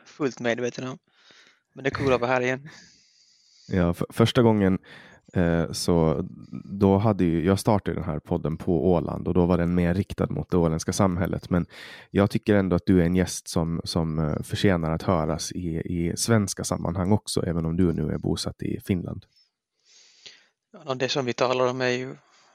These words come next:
Speaker 1: är ju, går ju över landsgränserna i vilket fall som helst. Att, och, och, och i Sverige finns det ju faktiskt en imponerande nä-, närvaro av libertarianer och anarkokapitalister. Att Ludwig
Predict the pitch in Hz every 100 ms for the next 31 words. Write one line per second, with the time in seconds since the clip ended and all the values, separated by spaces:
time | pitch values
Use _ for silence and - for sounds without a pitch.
0 | - 143 127 127 135 - _ _ _ _
1 | _ _ 139 131 127 127 131 - 131 127
2 | 143 131 127 - 131 127 123 131 139 127
3 | - 139 - 139 127 151 139 147 175 _
4 | 135 123 123 127 135 131 135 131 - 151
5 | - 139 - 131 - 127 131 _ _ _
6 | _ _ _ 139 - 123 127 139 127 113
7 | 117 - _ _ 131 117 - - 135 120
8 | 117 117 117 117 117 113 - _ _ _
9 | _ _ _ _ _ _ 139 123 120 123
10 | 120 120 120 117 117 120 127 120 113 120
11 | 127 120 117 120 - 147 131 127 123 117